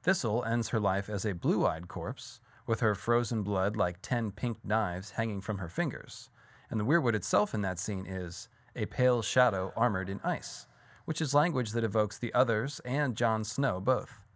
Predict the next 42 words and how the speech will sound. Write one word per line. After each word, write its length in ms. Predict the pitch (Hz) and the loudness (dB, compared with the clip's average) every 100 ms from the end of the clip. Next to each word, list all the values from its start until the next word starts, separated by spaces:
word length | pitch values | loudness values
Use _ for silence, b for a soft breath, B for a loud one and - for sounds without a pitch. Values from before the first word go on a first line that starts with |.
| _ b b _ 127 | _ b b _ 4
Varamir 600 | 175 180 110 95 113 147 | 6 6 2 0 0 0
has 160 | 117 110 | 0 0
a 60 | |
death 300 | 107 180 - | 2 2 0
transformation 680 | - 87 85 95 85 82 90 | -4 -4 -2 -2 -2 -4 -4
experience 680 | 90 - 92 85 117 - - | -6 -6 -4 -4 -6 -10 -4
inside 480 | 131 117 120 101 98 | 0 2 2 2 2
a 40 | 90 | 0
Weirwood 320 | 107 107 87 | 2 2 0
Maiden, 400 | 87 87 139 - B B B | -2 -2 -4 -6 B B B
and 100 | 147 | 0
then 120 | 226 | 2
experiences 680 | 233 - 180 160 147 123 107 | 0 0 0 2 0 -2 0
something 320 | 139 127 127 | 0 0 2
like 240 | 110 101 | 2 0
plunging 440 | - 123 127 135 123 | 0 0 2 0 0
through 120 | 120 | 0
the 80 | 92 | -2
surface 420 | - 117 117 110 | 2 0 0 -4
of 100 | 95 | -4
an 100 | 90 | -2
icy 300 | 98 104 95 | -4 -4 -4
lake, 440 | 82 87 - - _ B B B B | -4 -4 -6 -20 _ B B B B
which 180 | 131 - | -4 0
could 120 | 165 | 2
be 100 | 127 | 2
symbolic 500 | - 110 104 104 104 | 2 4 6 4 2
of 140 | 92 | -4
crossing 460 | - 107 104 110 101 | 2 4 4 0 0
the 60 | 95 | 0
wall 460 | 104 95 87 110 | 2 4 2 -2
and 140 | 120 98 | -2 0
battling 360 | 98 98 92 | 2 2 -2
the 120 | 101 - | -4 0
Others, 480 | 196 113 160 - _ b b b | 0 0 -4 -10 _ b b b
or 80 | - | -10
perhaps 340 | - 208 208 147 | -2 -2 0 -2
even 200 | 127 110 | -2 0
turning 300 | 151 139 131 | 2 2 0
into 260 | 175 95 | -2 -4
an 100 | 85 | -4
Other, 240 | 76 - | -6 -8